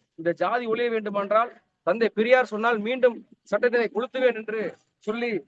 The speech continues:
சிறையில் இருந்தார்கள். அவர், அவர் சிறையில் இருந்து தன்னுடைய முழு தண்டனையும் முடிவு பெற்று அவருடைய மனைவி இங்கே வந்திருக்கின்றார்கள். அம்மையார் பெயர் இளஞ்சியம். இவர்கள்தான் தட்டைப்பாறை, அஹ், இது நம்முடைய,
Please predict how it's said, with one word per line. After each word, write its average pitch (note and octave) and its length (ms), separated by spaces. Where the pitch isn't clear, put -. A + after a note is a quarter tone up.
சிறையில் A#3+ 280
இருந்தார்கள். G#3+ 460
அவர், G3 240
அவர் G#3+ 300
சிறையில் A3+ 400
இருந்து A3 220
தன்னுடைய G#3 440
முழு G#3+ 200
தண்டனையும் A#3 380
முடிவு A3+ 240
பெற்று A#3 300
அவருடைய G#3 400
மனைவி A#3+ 320
இங்கே G#3 300
வந்திருக்கின்றார்கள். G3+ 720
அம்மையார் A3+ 360
பெயர் G#3 260
இளஞ்சியம். A3+ 520
இவர்கள்தான் G#3 520
தட்டைப்பாறை, A3 400
அஹ், F3 200
இது G#3+ 140
நம்முடைய, G#3+ 340